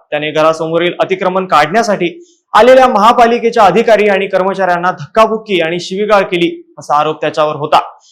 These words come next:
या प्रकरणी त्याच्यावर गुन्हाही दाखल करण्यात आला होता. शिवाय त्याला दोन तीन दिवसांची न्यायालयीन कोठडी देखील सुनावण्यात आली होती. त्यात आता हे प्रकरण त्यांना कुठे घेऊन जाणार, हे तर वेळ आल्यावरच कळेल. तोपर्यंत तुम्हाला यावर काय वाटतं?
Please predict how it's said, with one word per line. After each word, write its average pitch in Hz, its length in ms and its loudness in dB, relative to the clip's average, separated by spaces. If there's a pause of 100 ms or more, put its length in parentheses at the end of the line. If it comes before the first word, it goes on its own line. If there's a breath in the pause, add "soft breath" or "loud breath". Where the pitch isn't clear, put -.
(100)
या 208 100 4
प्रकरणी 214 480 0
त्याच्यावर 196 440 0
गुन्हाही 180 400 0
दाखल 185 300 2
करण्यात 208 320 0
आला 185 160 4
होता. 165 240 2 (300)
शिवाय 220 320 4
त्याला 208 280 2
दोन 202 360 2
तीन 220 220 -6
दिवसांची 196 500 -4
न्यायालयीन 190 540 0
कोठडी 185 440 -6
देखील 208 280 -2
सुनावण्यात 175 460 -6
आली 156 140 -2
होती. 151 360 -6 (360)
त्यात 151 160 2
आता 151 220 0
हे 151 160 -2
प्रकरण 170 460 -2
त्यांना 170 200 -4
कुठे 170 280 -2
घेऊन 220 240 4
जाणार, 196 300 4 (320)
हे 180 160 -2
तर 185 100 2
वेळ 165 240 2
आल्यावरच 160 460 2
कळेल. 156 300 -2
तोपर्यंत 147 520 -6
तुम्हाला 151 460 2
यावर 165 220 2
काय 143 200 2
वाटतं? 139 280 -4